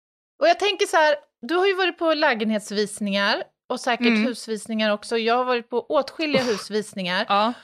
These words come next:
Speaker 1: Och det är ju ganska fascinerande att se, när jag kommer in i ett hus och, så kan jag ganska snabbt säga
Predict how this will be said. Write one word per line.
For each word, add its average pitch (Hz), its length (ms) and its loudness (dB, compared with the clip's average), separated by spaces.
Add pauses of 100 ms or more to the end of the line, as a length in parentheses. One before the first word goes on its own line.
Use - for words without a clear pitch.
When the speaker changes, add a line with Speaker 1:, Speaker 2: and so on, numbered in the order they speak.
(200)
Speaker 1:
Och 294 120 -2
det 320 80 2
är 440 520 2
ju 415 140 -2
ganska 285 280 -4
fascinerande 233 800 -2
att 233 60 -4
se, 220 340 0 (160)
när 269 240 -4
jag 415 180 0
kommer 339 260 -2
in 240 240 -2
i 233 40 -2
ett 226 200 -8
hus 220 260 0
och, 214 140 -8 (160)
så - 120 -8
kan 294 180 0
jag 269 120 0
ganska 349 400 -2
snabbt 254 320 -4
säga 202 560 0